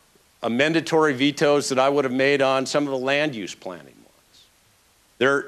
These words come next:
but there are also things that basically were at the core of what Montana is that the governor did have to veto.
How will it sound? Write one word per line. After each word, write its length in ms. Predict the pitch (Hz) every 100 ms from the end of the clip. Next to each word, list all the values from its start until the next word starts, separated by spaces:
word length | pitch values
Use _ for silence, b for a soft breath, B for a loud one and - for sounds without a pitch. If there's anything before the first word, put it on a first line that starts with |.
| 127
but 180 | 143 135
there 200 | 151 147
are 140 | 139 -
also 440 | 147 170 - 156
things 680 | 131 143 135 131 127 - - b b b
that 200 | - 98
basically 680 | 135 135 143 - - 127 127 -
were 160 | 107 104
at 120 | -
the 60 |
core 340 | 95 - 135 135
of 80 | 113
what 160 | 117
Montana 720 | 107 110 123 127 117 110 110 98
is 560 | - 101 78 73 - - b b b
that 120 | - 110
the 60 |
governor 320 | 113 110 107
did 180 | 101 101
have 180 | 90 78
to 80 | 73
veto. 440 | 71 67 - -